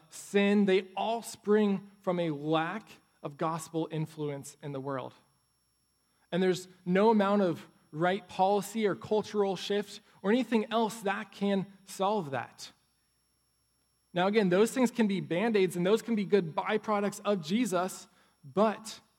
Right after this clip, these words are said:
the only thing that can bring peace in this world is the transforming work of the gospel. And we have been called to be the bearers of that if we know him. That is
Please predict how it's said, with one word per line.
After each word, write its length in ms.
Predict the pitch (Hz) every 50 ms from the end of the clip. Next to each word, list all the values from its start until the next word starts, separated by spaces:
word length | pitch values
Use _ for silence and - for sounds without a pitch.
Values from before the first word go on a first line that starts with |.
| _ _ _ _ _ _ -
the 100 | 175 -
only 280 | 175 185 196 208 214 208
thing 420 | 214 214 214 208 196 185 170 - - _ _ -
that 160 | 175 160 151
can 160 | - 175 160
bring 320 | 147 135 175 180 190 185 175
peace 360 | - - - 196 165 - -
in 80 | 156 151
this 180 | 135 127 -
world 260 | 160 156 143 139 135 _ -
is 280 | 175 175 160 160 165 - _ _ _ _ _ -
the 100 | 143 - _ _ _
transforming 760 | - - - 180 190 190 170 - - 185 180 156 151 143 135
work 220 | 139 143 131 -
of 80 | 120 -
the 80 | 127 113
gospel. 520 | 113 113 113 - - - - 95 - _ _ _ _ _ _ _ _ _ _ _ _ _ _ _ _ _ _ _ _ -
And 100 | 165 175
we 80 | 185 180
have 100 | 170 156
been 120 | 160 151
called 360 | - - 147 143 139 135 123 117 - _ _ _ _ _ _ _ _ _ _ -
to 100 | - 170
be 140 | 156 170 165
the 100 | 151 147
bearers 520 | 131 - 156 151 151 147 143 139 135 - -
of 220 | - 147 143 135 135
that 220 | 135 127 127 - -
if 260 | 160 147 - - -
we 280 | 156 143 143 135 131 - _ _ _ -
know 340 | 143 143 143 143 139 131 127
him. 380 | 117 127 139 120 110 117 113 110 _ _ _ _ _ _ _ _ _ _ _ _ _ _ _ _ _ _ _ _ -
That 140 | - 147 143
is 320 | 143 139 120 - - -